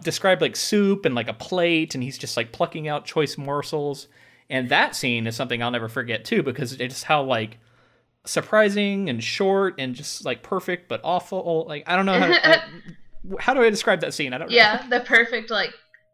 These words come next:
Speaker 2: oh my gosh. If you, you guys gotta, if you don't read Clive Barker, you gotta read <laughs> Clive Barker, because, like, that's him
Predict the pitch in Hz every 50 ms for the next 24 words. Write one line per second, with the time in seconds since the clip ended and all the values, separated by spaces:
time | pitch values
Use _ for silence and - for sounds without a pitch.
0 | - 220 233 226 196 170 196 180 160 - 190 208 208 - - - 226 226 294 302
1 | 302 _ _ _ _ _ _ _ _ - 233 226 277 277 254 240 214 208 196 185
2 | 180 175 170 160 143 - 202 202 214 190 185 180 - 98 185 185 185 - 208 180
3 | 175 196 185 180 180 - - 180 208 214 202 226 214 208 202 180 180 156 98 101
4 | - 233 311 262 180 - 175 139 135 - 196 190 - - 190 233 254 247 277 247
5 | 233 226 214 202 202 202 - - _ _ _ _ _ _ - 262 277 277 - 320
6 | 285 240 196